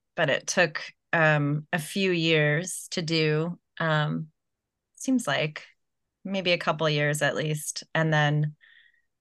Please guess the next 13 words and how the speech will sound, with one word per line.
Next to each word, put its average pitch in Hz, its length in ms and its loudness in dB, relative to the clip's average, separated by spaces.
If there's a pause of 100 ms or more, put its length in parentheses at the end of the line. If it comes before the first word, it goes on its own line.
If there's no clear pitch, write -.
(160)
and 180 180 4
then 170 120 6
we 156 100 2
sort 156 560 0
of 151 40 0
sat 151 280 6
on 147 160 4
it 143 180 -4
for 147 440 0
another 143 640 0
through 143 260 -2
<laughs> - 0 -
covid. 175 920 2